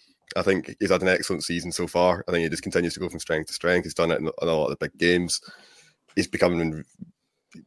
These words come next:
more and more consistent as the season goes on, to the point now where I think he's in the conversation for being the best left back in the league at present. You know, I, I, I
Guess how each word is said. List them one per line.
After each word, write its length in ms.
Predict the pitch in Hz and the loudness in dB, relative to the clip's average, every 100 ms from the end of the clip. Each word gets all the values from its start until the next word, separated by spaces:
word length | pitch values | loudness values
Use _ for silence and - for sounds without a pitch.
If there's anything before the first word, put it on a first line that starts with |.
| - | 0
more 240 | 95 95 | 6 8
and 80 | 87 | 6
more 120 | 85 | 4
consistent 460 | - 85 90 - 71 | 0 0 0 0 -4
as 80 | 85 | -4
the 80 | |
season 240 | 80 80 80 | -2 -2 -2
goes 220 | 80 80 | -2 2
on, 340 | 82 85 82 - _ _ - | 4 4 0 -8 _ _ -12
to 100 | - | -6
the 80 | 80 | -4
point 320 | - 87 98 | 2 4 4
now 260 | 90 87 82 | 2 0 2
where 300 | 80 78 - _ _ _ _ _ - | 0 -2 -4 _ _ _ _ _ -8
I 60 | - | -6
think 300 | - 78 82 | -2 -2 -2
he's 120 | 85 | -2
in 80 | 82 | -2
the 60 | 78 | 0
conversation 640 | 82 76 80 82 85 101 | -2 0 2 4 4 2
for 380 | - 85 80 76 - - _ _ | 0 2 2 0 -8 -20 _ _
being 180 | - 78 | -4 -2
the 60 | 76 | 2
best 400 | 78 71 - - | 0 0 -4 0
left 240 | 76 76 | 0 2
back 340 | 82 73 - - | 2 2 0 -4
in 180 | 85 76 | -2 0
the 60 | 73 | 2
league 280 | 107 - _ - | 0 0 _ -10
at 100 | - | 2
present. 340 | 131 107 92 - | 6 6 6 -2
You 80 | 82 | 2
know, 180 | 85 - | 2 2
I, 60 | 85 _ 80 | -2 _ -6
I, 60 | - | -6
I 40 | - | -4